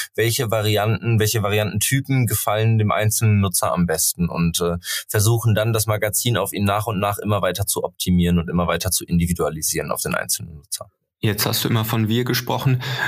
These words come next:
Speaker 2: Ähm, hinter dem ganzen System, während ihr quasi die Auswahl am Ende dem Nutzer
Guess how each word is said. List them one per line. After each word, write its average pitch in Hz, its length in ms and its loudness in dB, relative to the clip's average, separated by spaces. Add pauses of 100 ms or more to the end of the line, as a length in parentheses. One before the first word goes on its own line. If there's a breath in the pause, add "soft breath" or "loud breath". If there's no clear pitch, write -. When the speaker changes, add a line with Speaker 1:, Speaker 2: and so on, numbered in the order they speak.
(440 loud breath)
Speaker 2:
Ähm, 113 500 -2
hinter 127 300 2
dem 110 160 2
ganzen 107 320 0
System, 104 880 -2 (260)
während 113 500 -2
ihr 104 160 0
quasi 98 300 -2
die 104 140 0
Auswahl 110 480 -2
am 104 160 -2
Ende 104 180 0
dem 101 160 0
Nutzer 98 600 -2